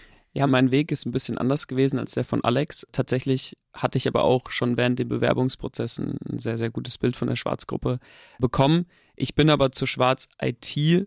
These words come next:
sozusagen ein bisschen über einen Alternativweg gekommen. Ich bin kein I Tler vom Background, das heißt, ich habe B W L studiert in einem dualen Studium bei einem, ja,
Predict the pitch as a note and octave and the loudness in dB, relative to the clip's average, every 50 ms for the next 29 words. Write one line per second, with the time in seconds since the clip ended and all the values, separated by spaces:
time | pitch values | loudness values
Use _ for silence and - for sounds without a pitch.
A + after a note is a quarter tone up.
0 | _ _ _ - B2 A#2+ - - - B2 A#2+ A#2+ B2 B2 A#2+ B2+ B2 - - - | _ _ _ -10 -8 -6 -4 -2 0 2 4 4 4 4 4 4 2 2 2 2
1 | - B2+ B2+ B2 - - B2 C3 - C3+ C3 C3 - - D3+ D3+ - - D#3+ D#3+ | 0 2 0 2 2 2 0 0 0 0 0 0 0 -2 -4 -2 0 2 0 0
2 | - - - _ _ - - B2+ - - C3 C3 D3 C#3+ C3+ C3+ - - B2 B2 | 0 -4 -20 _ _ -10 -10 -8 -2 0 2 2 2 0 0 -2 -2 -4 -4 -4
3 | - - C3 C3 C3 C3+ - - C3 - - C#3+ C#3+ D3 D3 D#3+ D#3+ _ _ _ | -2 0 2 2 2 2 2 0 -2 -2 -2 -2 0 0 0 0 -2 _ _ _
4 | _ - - - - C3+ - - C#3+ - - - - - - - A#2+ - - - | _ -6 -4 -2 0 0 0 2 2 2 2 0 0 -2 -2 -2 -2 -2 -4 -4
5 | - A#2+ A#2 - - B2 A#2 B2 - C3+ C3 - - - B2+ B2 C3 C3 C#3+ E3 | -6 -6 -6 -2 -2 -2 0 2 2 2 2 2 0 -2 -2 0 2 2 2 2
6 | - _ _ _ _ _ _ _ - A#2 A#2 - A#2+ A#2+ A#2+ A#2 - A#2+ A#2 A#2 | 0 _ _ _ _ _ _ _ -6 -4 0 2 2 2 2 2 2 2 4 4
7 | A#2+ B2 C3+ D3 - - - D#3+ D3+ D#3+ D#3+ D#3+ E3 F#3+ - _ _ _ _ _ | 4 4 4 4 2 2 0 0 2 2 2 2 2 -2 -6 _ _ _ _ _
8 | _ _ _ - A2+ A#2 A#2 - - - - A#2+ A#2 A#2+ A#2 A#2 A2+ A2+ A2 A2+ | _ _ _ -2 0 0 2 2 2 2 2 2 2 2 2 2 0 0 -2 -4
9 | A2+ _ - A2+ A#2+ B2 | -6 _ -4 -2 -2 -2